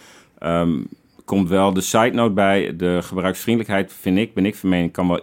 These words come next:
iets beter. Dus als je dat gaat gebruiken, eh, gebruik het even een tijdje. Gebruik ook de rondleiding die erin, die erbij zit. Doe die rondleiding een paar keer. Heb ik wel moeten doen om er een beetje feeling mee te krijgen, eh, hoe dat nou precies werkt.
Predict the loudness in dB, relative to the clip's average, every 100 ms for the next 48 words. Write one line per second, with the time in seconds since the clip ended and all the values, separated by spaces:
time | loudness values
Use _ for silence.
0 | -2 -4 -4 -2 0 2 0 -2 -2 -2
1 | -6 -6 -6 -4 -6 -4 -4 -4 -8 -2
2 | 0 0 -4 -8 -12 -20 -20 _ -8 -4
3 | 0 0 2 0 0 -2 0 -2 -2 -6
4 | -4 -2 -2 -4 -2 0 0 0 2 2
5 | 2 0 0 0 0 -2 0 0 0 -4
6 | -2 -2 0 0 -2 -2 -2 -2 -4 -2
7 | -4 -2 -2 0 2 2 2 0 0 0
8 | 0 -10 -20 -18 -2 0 2 0 -2 0
9 | 2 4 2 -2 -8 -8 -6 -4 -6 -8
10 | -8 -4 -2 -2 -2 -6 -6 -8 -4 -4
11 | -4 -8